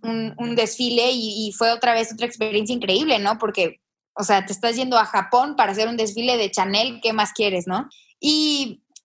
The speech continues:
y bueno, eh, fue, esa fue mi experiencia con, con Chanel, con Karl Lagerfeld, y es una experiencia que realmente nunca voy a olvidar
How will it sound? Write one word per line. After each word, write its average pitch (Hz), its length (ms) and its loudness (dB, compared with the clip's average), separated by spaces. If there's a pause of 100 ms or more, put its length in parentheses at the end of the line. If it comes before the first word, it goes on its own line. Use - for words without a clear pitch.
y 285 100 0
bueno, 311 440 2
eh, 226 300 2
fue, 233 440 0
esa 233 160 -2
fue 254 180 0
mi 247 120 -2
experiencia 220 540 -2
con, 196 400 -4 (280)
con 233 180 -2
Chanel, 214 420 0
con 226 160 -4
Karl 208 220 2
Lagerfeld, 202 540 0
y 214 40 2
es 208 80 -2
una 226 100 -2
experiencia 208 420 -2
que 202 260 -2 (320)
realmente 233 420 0
nunca 294 360 2
voy 247 100 4
a 240 40 2
olvidar 190 420 2